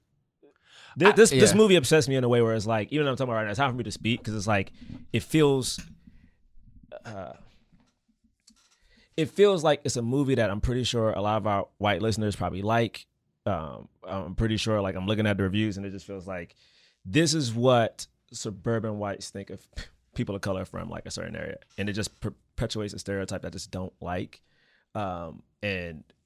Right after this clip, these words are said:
Speaker 1: again, I don't, I don't think this helps us. I don't, I don't, this doesn't make me feel good as a person. Um, talking about it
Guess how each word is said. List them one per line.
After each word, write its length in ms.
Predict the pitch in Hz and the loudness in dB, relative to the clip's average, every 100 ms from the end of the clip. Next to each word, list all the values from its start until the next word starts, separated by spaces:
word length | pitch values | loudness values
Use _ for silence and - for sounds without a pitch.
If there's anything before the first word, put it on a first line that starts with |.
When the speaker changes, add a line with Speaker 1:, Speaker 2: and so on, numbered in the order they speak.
| _ _ _ _ _ _ _ _ _ - | _ _ _ _ _ _ _ _ _ 0
Speaker 1:
again, 240 | 135 127 113 | 4 4 4
I 80 | 113 | 2
don't, 140 | 127 | 2
I 60 | 127 | 2
don't 140 | 131 | 2
think 100 | 123 | 0
this 100 | 110 | -2
helps 160 | 110 92 | -4 -4
us. 80 | |
I 80 | 87 | -6
don't, 200 | 110 113 - | -4 -4 -6
I 60 | |
don't, 240 | 107 110 - | -8 -8 -12
this 140 | 101 127 | -8 -4
doesn't 200 | 135 131 | -2 -2
make 100 | 123 | -2
me 60 | 120 | -2
feel 160 | 127 | -2
good 140 | 110 113 | 0 -2
as 80 | 87 | -2
a 60 | |
person. 460 | - 127 131 127 120 _ _ _ _ | 0 0 2 -2 -4 _ _ _ _
Um, 260 | 98 90 82 | -6 -6 -4
talking 180 | 123 131 | 0 2
about 100 | |
it 40 | 127 | 2